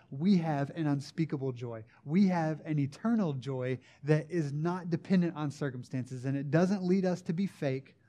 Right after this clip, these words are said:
but it leads us to put our hope and our trust in Jesus no matter what, which means that you and I have reason to sing,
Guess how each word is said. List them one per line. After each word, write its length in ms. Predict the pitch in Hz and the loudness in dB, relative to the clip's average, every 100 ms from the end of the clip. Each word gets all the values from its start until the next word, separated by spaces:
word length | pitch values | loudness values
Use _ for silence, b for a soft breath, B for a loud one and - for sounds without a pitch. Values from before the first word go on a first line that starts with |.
| b b 147 | b b 8
but 160 | 151 | 10
it 140 | 151 156 | 10 8
leads 380 | 165 190 147 | 8 8 4
us 260 | 143 135 - | 2 2 0
to 100 | - | -10
put 180 | - 156 | -6 -4
our 140 | 131 | -4
hope 260 | 117 156 156 | -6 -8 -6
and 80 | 156 | -6
our 100 | 151 | -6
trust 520 | - 139 120 - - b b | -6 -6 -6 -10 -20 b b
in 220 | 151 151 143 | -2 0 2
Jesus 420 | 135 123 123 113 b - | -2 -4 -6 -8 b -6
no 120 | 131 | -2
matter 260 | 147 143 | 0 0
what, 300 | 131 120 117 120 b b | -2 -6 -10 -12 b b
which 220 | 139 131 | -2 0
means 260 | 151 143 127 | 0 2 0
that 120 | 135 | -2
you 300 | 127 151 190 | -2 0 2
and 100 | 156 | 0
I 260 | 143 139 135 b - | -2 -4 -8 b -10
have 220 | 127 120 | -8 -6
reason 340 | 131 127 123 | -6 -4 -4
to 60 | 117 | -6
sing, 520 | 107 - 156 151 151 | -10 -6 -4 -4 -8